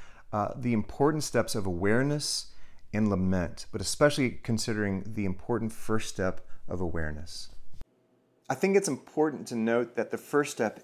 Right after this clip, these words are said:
is not action. And many of us, like, that's what we, that's what we want. Like, "What can I do? How can I help fix this?" Which honestly says more about our, the, the position that we usually have in society, where we think that we are just people that can run after things and fix things.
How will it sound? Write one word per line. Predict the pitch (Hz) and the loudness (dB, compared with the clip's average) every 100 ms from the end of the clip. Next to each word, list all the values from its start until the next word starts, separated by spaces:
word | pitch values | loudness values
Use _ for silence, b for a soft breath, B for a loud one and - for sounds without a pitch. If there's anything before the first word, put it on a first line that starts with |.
| - | -2
is | 113 131 | 0 2
not | 131 113 | 2 2
action. | 107 113 113 - 82 90 _ b b b b b - | 2 2 0 -8 -10 -12 _ b b b b b -2
And | 127 123 - _ - | -2 -2 -10 _ -2
many | 127 160 196 170 | 4 6 8 8
of | 135 113 | 6 8
us, | 123 123 | 6 6
like, | 123 | 2
that's | - 156 | 6 6
what | 151 135 | 6 4
we, | 135 131 - | 4 0 0
that's | 117 - | -2 4
what | 151 | 4
we | 139 | 6
want. | 165 | 6
Like, | 117 120 | 4 6
"What | 147 | 6
can | 170 | 8
I | 160 | 4
do? | 151 196 | 6 4
How | 143 117 | 6 6
can | 131 | 6
I | 151 | 4
help | 147 - | 4 4
fix | 175 175 - | 0 2 0
this?" | 101 85 - - b b b b _ | -2 -2 -6 -8 b b b b _
Which | 147 - | 0 2
honestly | 135 185 185 175 | 4 4 4 4
says | 175 165 | 6 6
more | 170 151 165 | 6 6 8
about | 139 135 - | 10 8 8
our, | 123 117 135 | 4 4 2
the, | 123 | 0
the | - 131 127 | 2 2 2
position | 139 117 143 147 143 | 2 4 2 4 0
that | 123 | 0
we | 123 | 2
usually | 131 135 131 | 2 2 2
have | 123 156 | 6 6
in | 151 | 6
society, | 127 120 - 101 104 131 147 B B B | -2 -2 4 6 6 2 -6 B B B
where | 120 123 | 4 6
we | 135 | 6
think | 151 151 147 | 4 2 2
that | 135 | 4
we | 139 143 | 2 2
are | 135 | 0
just | 127 139 | 0 -2
people | - 143 | -2 0
that | 143 | 2
can | 123 | 4
run | 113 131 | 4 6
after | 135 135 | 6 4
things | 135 139 139 | -2 -2 -2
and | 117 | -4
fix | - 127 131 | -2 -2 0
things. | - 131 143 143 | -2 -4 -4 -10